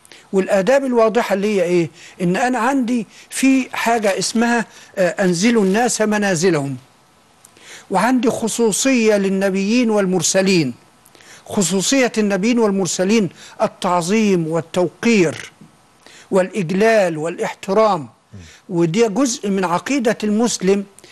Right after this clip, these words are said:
أن يجل ويوقر ويحترم كل النبيين. "آمن الرسول بما أنزل إليه من ربه والمؤمنون كل آمن بالله وملائكته وكتبه ورسله".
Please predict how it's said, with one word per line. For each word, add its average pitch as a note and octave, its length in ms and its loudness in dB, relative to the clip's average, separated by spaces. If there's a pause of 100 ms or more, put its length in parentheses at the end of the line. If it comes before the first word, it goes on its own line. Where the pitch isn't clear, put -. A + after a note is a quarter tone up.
(220)
أن F#3 120 0
يجل F#3 580 2
ويوقر E3+ 800 2
ويحترم F#3 720 0
كل C#4+ 200 -2
النبيين. A3+ 600 0 (800)
"آمن F#3+ 360 0
الرسول E3+ 580 0
بما F#3+ 380 0
أنزل F#3+ 300 -2
إليه G3 340 0
من E3+ 160 0
ربه F3 480 0 (300)
والمؤمنون F#3 880 0 (340)
كل F#3+ 400 2
آمن F#3+ 420 0
بالله F#3+ 600 2 (280)
وملائكته F#3 1120 0 (240)
وكتبه G3 840 0 (100)
ورسله". G#3+ 500 2